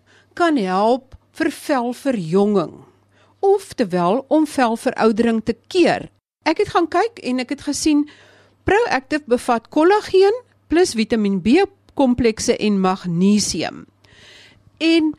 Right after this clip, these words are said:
my vraag is, eh, dokter Steinman, kan kollageen help vir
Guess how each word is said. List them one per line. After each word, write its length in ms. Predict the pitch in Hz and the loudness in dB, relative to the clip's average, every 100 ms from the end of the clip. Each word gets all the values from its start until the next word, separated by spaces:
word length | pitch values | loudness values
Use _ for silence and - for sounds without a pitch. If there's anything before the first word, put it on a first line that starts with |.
| - _ _ _ _ - - | -14 _ _ _ _ -14 -2
my 240 | 247 277 | 2 2
vraag 360 | - 403 339 330 | 2 2 2 2
is, 200 | 339 - | 0 0
eh, 160 | - 185 | -2 -2
dokter 280 | 202 262 311 | 0 0 0
Steinman, 560 | - 302 285 285 302 330 _ _ _ _ | 0 0 2 4 2 -2 _ _ _ _
kan 220 | - 359 392 | -2 0 2
kollageen 600 | 381 330 302 302 277 226 | 2 2 2 0 0 2
help 340 | 170 196 262 | 0 0 -2
vir 500 | - - 240 240 381 | -10 -2 0 2 0